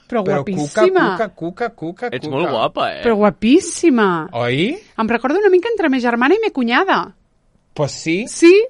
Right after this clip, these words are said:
Speaker 2: Té una vibe, té
Speaker 1: Hi ha
Speaker 2: una
Speaker 1: una
Speaker 2: vibe.
Speaker 1: vibe.
Speaker 2: Llavors,
Speaker 1: Ah, que bonica.
Speaker 2: a mi que m'ha sortit una dona he dit, "De moment estic fent tot bé." Si el xat aprens alguna dona, tot està
Speaker 1: Sí,
Speaker 2: bé.
Speaker 1: todo está bien,
Speaker 2: Però
Speaker 1: sí.
Speaker 2: jo li he dit,
Speaker 1: Soy
Speaker 2: so-,
Speaker 1: un, soy
Speaker 2: so-,
Speaker 1: un señor.
Speaker 3: Soy un macho.
Speaker 2: Soc un
Speaker 1: Tengo pene.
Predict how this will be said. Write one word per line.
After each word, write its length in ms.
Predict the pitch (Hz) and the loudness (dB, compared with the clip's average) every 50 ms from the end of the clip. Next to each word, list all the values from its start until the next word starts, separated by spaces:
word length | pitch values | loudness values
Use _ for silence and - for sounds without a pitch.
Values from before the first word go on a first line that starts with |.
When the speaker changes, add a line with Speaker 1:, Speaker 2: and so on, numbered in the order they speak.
| - _ | -6 _
Speaker 2:
Té 80 | - 156 | -6 -4
una 160 | 175 202 208 | -2 0 0
vibe, 360 | 185 165 143 135 120 101 90 110 | 2 2 2 2 0 -4 -8 -6
té 60 | 123 233 | -4 0
Speaker 1:
Hi 20 | |
ha 60 | 220 - | 2 2
Speaker 2:
una 140 | - 415 | 4 4
Speaker 1:
una 160 | 453 - 302 302 370 | 4 4 2 2 2
Speaker 2:
vibe. 100 | 508 554 381 | 2 0 -2
Speaker 1:
vibe. 140 | 240 - 120 123 | -2 -2 -4 -4
Speaker 2:
Llavors, 640 | 120 131 151 151 151 165 208 - - - - - _ _ | -2 0 0 2 2 0 0 -2 -6 -14 -20 -20 _ _
Speaker 1:
Ah, 60 | _ _ | _ _
que 140 | - - - | -20 -16 -12
bonica. 380 | 165 214 254 247 196 170 165 | -8 -6 -4 -4 -4 -4 -6
Speaker 2:
a 20 | 139 | -4
mi 120 | 147 180 220 | -4 -2 -2
que 100 | 240 220 | 0 0
m'ha 100 | 202 190 | 0 -2
sortit 260 | 190 185 175 165 160 | -2 -4 -4 -4 -4
una 80 | 160 151 | -2 0
dona 100 | 160 165 | 0 0
he 80 | 151 | 0
dit, 220 | 131 127 117 104 110 _ _ | -2 -4 -8 -10 -12 _ _
"De 100 | - 123 123 | -12 -10 -8
moment 180 | 131 139 156 | -8 -8 -8
estic 180 | 156 - 165 147 | -8 -10 -10 -10
fent 160 | - 131 110 | -10 -10 -10
tot 120 | - 110 95 92 | -10 -12 -12 -12
bé." 220 | 98 95 90 - _ _ _ _ - - - - - - - - - - | -12 -12 -12 -14 _ _ _ _ -12 -12 -10 -14 -18 -18 -20 -20 -20 -20
Si 120 | - - 156 | -8 -6 -6
el 80 | 151 | -6
xat 140 | 147 208 185 196 | -4 -4 -4 -4
aprens 260 | 160 170 151 160 160 | -4 -4 -4 -4 -4
alguna 240 | 160 156 160 170 160 | -4 -2 -2 -2 -2
dona, 300 | 180 196 208 233 277 330 - _ _ - - | -2 -2 -2 -4 -6 -8 -12 _ _ -14 -12
tot 120 | 143 135 156 | -10 -10 -10
està 240 | 143 - - 131 | -10 -8 -8 -6
Speaker 1:
Sí, 60 | 110 101 | -6 -6
Speaker 2:
bé. 240 | 98 95 95 98 - | -8 -10 -12 -14 -14
Speaker 1:
todo 140 | - 240 240 | -10 -10 -10
está 220 | 254 - - 226 | -10 -8 -8 -8
bien, 320 | 190 185 185 180 170 165 170 | -8 -6 -6 -6 -6 -6 -4
Speaker 2:
Però 100 | 160 160 | -2 0
Speaker 1:
sí. 80 | 160 | 0
Speaker 2:
jo 60 | 165 156 | 0 0
li 100 | 151 147 | 0 -2
he 40 | |
dit, 380 | 139 135 127 117 107 - - - - _ _ _ _ _ _ _ _ _ | -4 -4 -4 -6 -6 -8 -14 -20 -20 _ _ _ _ _ _ _ _ _
Speaker 1:
Soy 200 | - - 226 226 | -14 -10 -6 -6
Speaker 2:
so-, 80 | 233 254 | -6 -6
Speaker 1:
un, 60 | 254 | -6
soy 160 | - - 202 196 | -10 -14 -12 -8
Speaker 2:
so-, 100 | 202 - | -8 -8
Speaker 1:
un 60 | 214 | -8
señor. 460 | - 277 247 208 180 185 208 247 233 175 | -8 -10 -10 -8 -8 -8 -8 -8 -8 -6
Speaker 3:
Soy 100 | 139 151 | -6 -6
un 80 | 170 170 | -4 -2
macho. 480 | 147 135 143 156 - - 202 110 - - _ _ _ _ | 0 2 0 0 0 -6 -12 -12 -12 -14 _ _ _ _
Speaker 2:
Soc 240 | - - 180 165 - | -12 -10 -8 -6 -4
un 60 | 214 | -2
Speaker 1:
Tengo 300 | 208 214 226 269 262 - - | -2 0 2 2 2 2 2
pene. 400 | - 233 208 208 208 190 175 | 2 2 2 2 2 0 -2